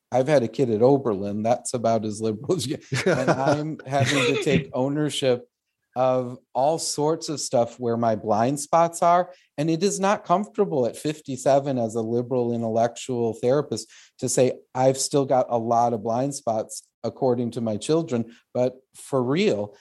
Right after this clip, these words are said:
Speaker 1: I think that, that communication process is really stressing a lot of young people out 'cause they don't wanna be alienated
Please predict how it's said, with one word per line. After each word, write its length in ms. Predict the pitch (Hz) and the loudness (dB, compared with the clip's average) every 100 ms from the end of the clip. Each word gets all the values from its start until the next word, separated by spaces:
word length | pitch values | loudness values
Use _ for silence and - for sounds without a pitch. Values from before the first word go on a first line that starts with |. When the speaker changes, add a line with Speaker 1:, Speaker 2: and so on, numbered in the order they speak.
| _ - | _ -2
Speaker 1:
I 120 | 131 | -2
think 500 | - 165 165 160 _ _ _ 120 | 0 -2 0 -4 _ _ _ 0
that, 340 | 139 139 - - | 2 2 -2 -12
that 480 | 120 143 170 196 - _ | 0 4 4 2 -4 _
communication 840 | - 160 147 135 123 139 135 170 160 | -6 -2 0 0 0 -2 -2 -4 0
process 640 | 165 160 156 165 151 - - _ _ - | 4 4 2 -2 -2 -6 -12 _ _ -6
is 160 | 127 120 | -6 -2
really 360 | 135 160 156 | 0 2 2
stressing 560 | 147 - 143 135 - 127 | 0 2 2 2 0 -2
a 80 | 123 | 2
lot 300 | 127 123 113 | 4 4 2
of 120 | 104 | -2
young 260 | 117 123 123 | 0 0 -2
people 360 | 123 113 113 | -6 -6 -4
out 300 | 90 110 110 | -2 0 -2
'cause 160 | - 117 | -4 -4
they 120 | 139 135 - | -4 -4 0
don't 300 | 160 196 156 | 2 0 0
wanna 320 | 160 170 190 | 2 2 0
be 280 | 190 190 170 | -6 -4 0
alienated 680 | 180 180 180 175 175 175 | 0 -2 -2 -2 -2 -4